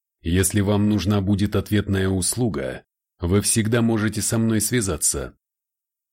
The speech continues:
«Уже уходите?» «Да, к сожалению, мне пора». Он встал из-за стола, окинув взглядом помещение. «Прекрасное место.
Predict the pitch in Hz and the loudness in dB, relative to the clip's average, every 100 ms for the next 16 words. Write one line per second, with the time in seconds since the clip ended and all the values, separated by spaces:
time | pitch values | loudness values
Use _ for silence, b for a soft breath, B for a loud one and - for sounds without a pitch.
0 | _ _ 117 127 117 131 131 127 196 190 | _ _ 2 4 4 4 4 2 2 2
1 | 165 - 107 101 - _ _ _ _ _ | 0 -2 -2 -2 -8 _ _ _ _ _
2 | _ - 104 82 67 - _ _ _ - | _ -2 0 0 -2 -10 _ _ _ -8
3 | - 135 131 131 127 123 117 110 110 107 | -2 0 2 2 2 2 2 4 4 4
4 | 104 101 76 64 - _ _ _ _ _ | 2 0 0 -6 -12 _ _ _ _ _
5 | _ - 90 82 - - 85 87 78 82 | _ -2 0 0 0 0 0 0 -2 -4
6 | - 87 85 98 101 _ _ _ - 107 | -4 -4 -4 -4 -8 _ _ _ -4 -2
7 | 160 123 98 101 98 120 104 98 95 113 | -2 -2 -2 -6 -2 0 0 0 0 -2
8 | 117 - - 90 76 69 65 62 - _ | -2 -4 -2 -2 -2 -6 -8 -10 -14 _
9 | _ _ _ _ _ _ _ _ - 85 | _ _ _ _ _ _ _ _ -2 0
10 | - 95 87 104 104 110 113 - - 65 | 2 0 0 0 0 2 0 -2 -4 -8